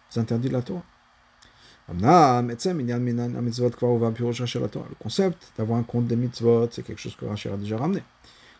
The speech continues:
Mais là, Yesh, Lozema, comme Pshuto Shemikra. Si Rashi l'a ramené, c'est que c'est dans Pshuto Shemikra. C'est bon, ça, il y a ce concept d'avoir un certain nombre de mitzvot. Mais quand on regarde le pshat,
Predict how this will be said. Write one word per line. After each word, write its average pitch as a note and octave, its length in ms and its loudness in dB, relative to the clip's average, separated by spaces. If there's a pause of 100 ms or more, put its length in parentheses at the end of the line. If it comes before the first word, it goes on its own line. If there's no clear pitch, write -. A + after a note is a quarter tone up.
Mais E3+ 100 10
là, F3 140 8
Yesh, E3+ 160 4
Lozema, E3 340 2
comme E3 200 0
Pshuto E3+ 200 -6
Shemikra. D#3 340 -6
Si - 160 -4
Rashi C3+ 300 -2
l'a B2+ 80 0
ramené, A2 320 0
c'est - 140 -6
que - 80 -12
c'est A#2+ 160 -2
dans A#2 140 -2
Pshuto - 260 -6
Shemikra. A2+ 560 -6 (500)
C'est - 180 -4
bon, F#3 220 2
ça, - 240 -10
il G#2+ 120 -4
y A#2 60 6
a D#3+ 280 6 (180)
ce - 180 -12
concept B2 360 -6
d'avoir A2+ 220 -2
un G#2 40 -4
certain - 260 -4
nombre A#2+ 280 4
de G#2 60 -2
mitzvot. G2 320 -6 (760)
Mais - 140 -4 (3250)
quand - 180 -6
on B2+ 40 2
regarde B2 240 0
le - 60 -6
pshat, C#3 300 -4